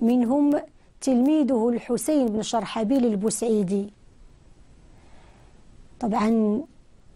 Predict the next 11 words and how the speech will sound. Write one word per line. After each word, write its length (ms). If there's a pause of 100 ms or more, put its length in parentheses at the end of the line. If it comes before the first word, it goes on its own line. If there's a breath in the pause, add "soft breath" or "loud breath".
(120)
إن 240
سيدي 260
أحمد 320
بن 80
ناصر 440
الدرعي 640 (640 soft breath)
هو 200
بذرة 540
من 440
تلك 340
الشجرة، 760